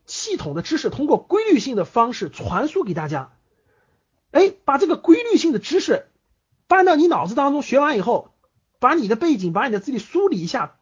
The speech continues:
再判断你的这个选择。三十岁之前，在你最重大选择，就六十个月要往哪儿放的时候，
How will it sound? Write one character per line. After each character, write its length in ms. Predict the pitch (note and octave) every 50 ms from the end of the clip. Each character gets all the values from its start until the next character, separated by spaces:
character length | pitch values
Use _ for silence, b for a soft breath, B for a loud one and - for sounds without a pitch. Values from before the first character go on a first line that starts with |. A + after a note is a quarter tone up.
| _ _
再 160 | - G3+ G3
判 220 | F#3+ - D4+ C4
断 240 | B3 C#4 B3 G3 D#3+
你 60 | B2+
的 220 | D3+ F#3 F#3 - _ _
这 120 | _ G3+ F#3
个 120 | E3 D#3
选 200 | - - C#3 A#2
择。 240 | A#2 C3 A#2 A2 - _ _ _ _ _ _ _ _ _ _ _ _ _ _ _ _ _ _ _ _ _ _ _ _ _ _ _ _
三 360 | - - - - C#4+ D4+ D#4
十 60 | C4
岁 140 | - C4+ G#3
之 140 | - C#4+ A#3
前， 440 | - - - C3 A2+ A2 B2+ - - _ _ _ _ _ _ _ _ _ _ _ _ _ _ _ _ _ _ _ _
在 220 | - D#4 D#4 C#4+
你 220 | A#3+ G3+ E3 C#3+ C#3+
最 440 | - - - F4 G4 B3+ - - _ _ _ _ _ _ _ _ _ _
重 320 | - A#4+ A#4+ F#4 G#3+ F#3
大 220 | F3+ A3 - F#3
选 240 | F3 - E3 C#3 C3+
择， 160 | C3+ D3+ D3+
就 120 | D3+ F#3 F#3+
六 260 | A3 D#4+ G4 E4+ A3
十 220 | - - - F#3+
个 140 | G#3+ D4 D4
月 340 | C4+ C4 D#4 E4+ C#4 G3+ F#3
要 240 | A3+ C#4 D4+ C#4 A#3
往 340 | F#3+ F3+ F3+ F#3 A3 C#4+ D4+
哪 80 | C#4
儿 140 | F#3 C3+ C3+
放 420 | - - - - G#4 G4 C4+ F#3+
的 80 | E3+ D3+
时 160 | - - E3+
候， 280 | - B3 A3+ - -